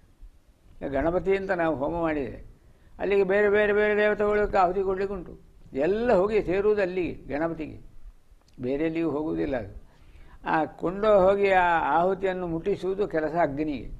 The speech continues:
ಅಗನ್ ಅಯತೀತಿ ಅಗ್ನಿ, ಏ, ಚಲಿಸದೇ ಇರುವನ್ನು ಚಲಿಸುವಂತೆ ಮಾಡುವ ಕೆಲಸ, ಆದ್ದರಿಂದ ಅವನಿಗೆ ಅಗ್ನಿ ಅಂತ ಹೆಸರು. ಏ,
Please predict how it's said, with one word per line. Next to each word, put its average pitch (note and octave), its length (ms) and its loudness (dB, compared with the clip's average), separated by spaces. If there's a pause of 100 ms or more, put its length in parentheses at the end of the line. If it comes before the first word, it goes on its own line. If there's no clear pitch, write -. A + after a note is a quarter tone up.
(1500)
ಅಗನ್ E3+ 360 2
ಅಯತೀತಿ F#3 680 0
ಅಗ್ನಿ, D3+ 400 -2 (400)
ಏ, B2 120 -8 (1080)
ಚಲಿಸದೇ F3+ 520 4 (120)
ಇರುವನ್ನು F#3 440 0
ಚಲಿಸುವಂತೆ F3+ 760 2
ಮಾಡುವ F3+ 360 4
ಕೆಲಸ, E3+ 320 2
ಆದ್ದರಿಂದ D#3 520 0
ಅವನಿಗೆ D#3+ 260 2
ಅಗ್ನಿ D#3+ 440 0
ಅಂತ D#3 220 -2
ಹೆಸರು. A#2+ 340 -6 (1120)
ಏ, A#2+ 80 -12